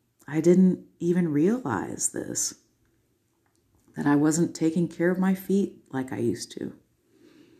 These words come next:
And how important that is to care for your feet. And I am gonna say, if you find that you're a person who has a lot of Pisces placements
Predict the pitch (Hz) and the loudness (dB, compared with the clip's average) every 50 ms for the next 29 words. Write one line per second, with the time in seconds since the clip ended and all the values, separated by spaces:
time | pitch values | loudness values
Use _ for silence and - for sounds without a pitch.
0 | _ _ _ _ _ _ _ _ _ _ _ _ _ _ _ _ _ _ - 135 | _ _ _ _ _ _ _ _ _ _ _ _ _ _ _ _ _ _ -10 -10
1 | 135 147 151 160 165 165 165 165 160 - - - - 220 240 233 196 175 156 135 | -6 -2 0 0 2 2 0 0 -2 -4 -8 -2 0 2 2 4 4 4 2 2
2 | - - - - 143 143 139 135 135 - - 156 170 196 226 202 156 - - - | 0 -4 -10 -12 -6 -4 -4 -2 -2 -4 -2 -2 0 0 2 0 0 0 -2 -6
3 | - - - - - - - 185 - - - 185 180 190 185 185 - 143 135 135 | -8 -8 -8 -8 -10 -10 -14 -18 -16 -10 -6 -2 -2 -2 -2 -2 -4 -4 -4 -4
4 | 117 117 - - - 196 160 - - 143 156 151 151 175 175 185 185 180 165 156 | -4 -4 -2 2 6 6 6 6 6 2 2 4 4 4 4 4 4 4 2 2
5 | 151 151 151 151 - - 151 151 147 151 151 151 - - - - - - - _ | 2 0 0 0 -2 -2 0 0 0 -2 -4 -6 -14 -20 -20 -20 -20 -20 -20 _
6 | _ _ _ - - 143 143 - - 160 165 170 156 - - 156 156 165 165 165 | _ _ _ -8 -6 -6 -4 0 2 6 6 6 6 6 2 2 4 4 4 4
7 | 165 160 160 - - 156 160 160 156 151 - - 190 175 170 170 - 165 156 160 | 6 4 4 4 4 4 4 4 4 2 0 2 4 4 4 4 2 0 0 0
8 | 160 156 156 165 160 165 151 147 143 147 143 135 139 139 - - - 165 160 160 | 0 -2 0 0 0 0 0 0 0 0 0 0 -2 -4 -6 -4 -2 0 0 0
9 | 160 - 156 139 135 135 - - - 190 185 190 190 - 180 165 160 - | 0 0 0 0 0 -2 -4 -4 0 2 2 2 2 2 0 0 -2 -4